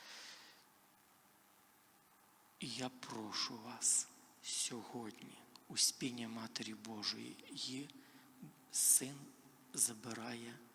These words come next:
на небо. Вчепім до неї свої прохання, свої сльози, свій біль, свої переживання за війну.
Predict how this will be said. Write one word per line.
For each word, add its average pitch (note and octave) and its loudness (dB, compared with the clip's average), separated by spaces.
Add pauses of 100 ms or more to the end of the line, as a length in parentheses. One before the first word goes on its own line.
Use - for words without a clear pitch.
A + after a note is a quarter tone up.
(360)
на A2 -8
небо. G#2+ -4 (920)
Вчепім - 4
до C#3 -2
неї C3+ 0
свої B2+ 8
прохання, A#2 -6 (340)
свої C3+ 4
сльози, A#2+ 2 (1000)
свій C#3 4 (120)
біль, G#2+ -4 (480)
свої B2+ 6
переживання B2 0
за A#2 0
війну. A2 -2